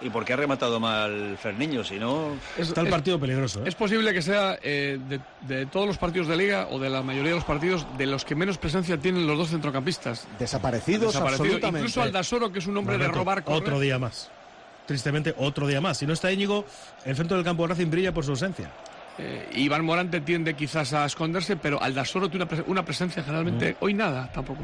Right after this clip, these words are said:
Speaker 4: Pero algo tan básico como un saque
Speaker 2: Venga,
Speaker 4: de banda nos
Speaker 3: vamos.
Speaker 4: supone un suplicio, ¿eh?
Speaker 3: Ay, qué
Speaker 4: Jeremy
Speaker 3: pena.
Speaker 4: la toca en corto, recoge Arroyo, aunque iba a presionar Mario García.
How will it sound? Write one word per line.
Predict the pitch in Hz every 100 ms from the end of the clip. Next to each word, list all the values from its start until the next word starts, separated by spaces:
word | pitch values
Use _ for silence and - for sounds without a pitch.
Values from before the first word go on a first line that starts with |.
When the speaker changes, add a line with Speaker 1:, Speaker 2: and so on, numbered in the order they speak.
| -
Speaker 4:
Pero | 110
algo | 120 196
tan | 190 170
básico | 175 208 180
como | 160
un | 185
saque | 214 196
Speaker 2:
Venga, | 175
Speaker 4:
de | 160
banda | 208 202
nos | 165
Speaker 3:
vamos. | 165
Speaker 4:
supone | 202 226
un |
suplicio, | 214 185 185 139 135 139
¿eh? | 220 - - - -
Speaker 3:
Ay, | - 107
qué |
Speaker 4:
Jeremy | 208 208 175
Speaker 3:
pena. | 160
Speaker 4:
la | 143
toca | 196 208
en | 180
corto, | 214 208
recoge | 175 165 202 214
Arroyo, | 196 220 196
aunque | 170
iba | 190
a | 214
presionar | 196 196 208
Mario | 202 208
García. | 208 196 175 156 151